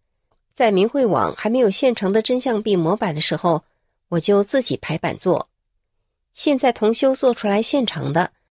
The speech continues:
就用同修的做，数量也不少，也在起作用。与同修配合一起做 U 盘项目，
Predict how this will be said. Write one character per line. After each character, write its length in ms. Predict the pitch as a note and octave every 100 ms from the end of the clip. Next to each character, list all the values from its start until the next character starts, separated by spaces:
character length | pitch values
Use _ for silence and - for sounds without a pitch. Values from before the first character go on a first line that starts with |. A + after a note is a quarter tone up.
| _ _
就 160 | - B3
用 200 | B3 G#3
同 260 | - D#3
修 180 | F#3+ C4
的 100 | B3+
做， 360 | D#3+ C#3+ - - _ _ _ _
数 260 | - - A3
量 220 | G#3+ F3
也 140 | C3+
不 120 | A2+ A3
少， 380 | - - - _ _ _ -
也 140 | C#3+
在 180 | - B3
起 200 | - C#3
作 220 | E3 C3+
用。 200 | G2 - - _ _ _ _ _ _ _ _ _ _ _ _ _ _ _ _ _ _
与 180 | A3+ A3+
同 200 | A3 A3
修 160 | A#3+
配 240 | A#3 C4+ G3
合 380 | - E3 E3+ -
一 120 | B3+
起 220 | - F3
做 240 | D#3+ F#3+ F3+
U 200 | B3 B3+
盘 220 | G#3+ E3+
项 260 | - G3 D#3
目， 260 | D3 -